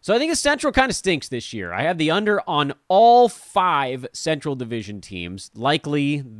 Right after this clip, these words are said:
not all five of those will be right. But it just feels like a division where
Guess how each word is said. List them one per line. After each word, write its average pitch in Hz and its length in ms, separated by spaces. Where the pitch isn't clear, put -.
not 131 380
all 117 160
five 101 300
of 92 120
those 92 240
will 87 140
be 82 140
right. 80 460
But 98 280
it 104 160
just - 340
feels 151 320
like 123 220
a 117 40
division 110 520
where 87 400